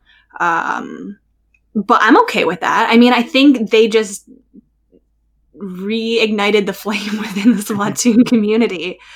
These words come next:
Speaker 2: Yep.
Speaker 1: Um, I'll know. I, I'll jump back into it. I'm
Speaker 2: Oh,
Speaker 1: so
Speaker 2: we're
Speaker 1: excited
Speaker 2: playing.
Speaker 1: for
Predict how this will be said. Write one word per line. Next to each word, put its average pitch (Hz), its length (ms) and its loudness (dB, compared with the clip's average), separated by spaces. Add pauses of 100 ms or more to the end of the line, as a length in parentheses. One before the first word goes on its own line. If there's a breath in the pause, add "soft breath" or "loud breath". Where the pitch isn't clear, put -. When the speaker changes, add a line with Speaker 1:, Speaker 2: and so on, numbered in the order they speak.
Speaker 2:
Yep. - 200 -6
Speaker 1:
Um, 175 840 -8 (600)
I'll 208 280 0
know. 202 180 -2
I, 180 100 -2 (120)
I'll 220 400 0
jump 240 240 2
back 180 240 -4
into 190 240 -8
it. 202 60 -2
I'm 196 160 0
Speaker 2:
Oh, 233 60 2
Speaker 1:
so 202 160 4
Speaker 2:
we're 262 160 4
Speaker 1:
excited 262 60 -8
Speaker 2:
playing. 208 300 2
Speaker 1:
for - 60 -20